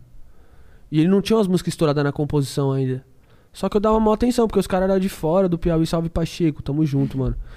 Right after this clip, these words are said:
E aí um dia eu, eu tava numa situação da hora aqui.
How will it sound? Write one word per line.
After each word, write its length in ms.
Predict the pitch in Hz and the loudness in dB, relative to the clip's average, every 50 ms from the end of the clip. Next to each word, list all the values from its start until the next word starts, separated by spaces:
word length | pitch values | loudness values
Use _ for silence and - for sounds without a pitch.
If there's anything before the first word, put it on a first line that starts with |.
| - - - - - - - - | -18 -20 -20 -20 -20 -10 -2 0
E 60 | 156 | 2
aí 100 | 165 185 | 4 4
um 120 | 202 208 | 4 4
dia 160 | 185 180 208 | 4 4 4
eu, 140 | 220 226 214 190 | 4 4 4 2
eu 60 | 170 | 2
tava 220 | - 226 240 285 285 | 2 2 4 4 4
numa 180 | 262 240 214 196 | 4 4 2 2
situação 320 | - 196 185 - 196 180 | 0 0 0 0 0 0
da 100 | 180 170 | 2 2
hora 160 | 165 165 165 | 2 2 2
aqui. 320 | 160 160 - 165 143 127 | 0 -2 -2 -4 -4 -4